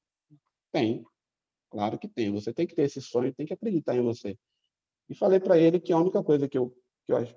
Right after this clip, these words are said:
pensava que ele, que ele, pra ser goleiro, tem que ter características de goleiro de seleção brasileira. E algumas características ele não tinha.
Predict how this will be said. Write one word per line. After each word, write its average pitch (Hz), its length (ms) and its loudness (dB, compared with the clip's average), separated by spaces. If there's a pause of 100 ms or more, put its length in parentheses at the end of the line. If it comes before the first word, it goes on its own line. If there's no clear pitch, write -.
pensava 117 400 0
que 117 140 -6
ele, 110 320 -4
que - 80 -8
ele, 113 260 -2
pra 117 140 -4
ser 127 160 -2
goleiro, 117 420 4
tem 143 160 -4
que - 120 -10
ter 151 100 -2
características 151 800 -2
de 170 80 -2
goleiro 147 320 2
de 151 80 -14
seleção 147 320 -4
brasileira. 147 520 0
E 107 120 -4
algumas 123 260 -6
características 147 720 -2
ele 165 160 2
não 190 220 0
tinha. 127 360 -4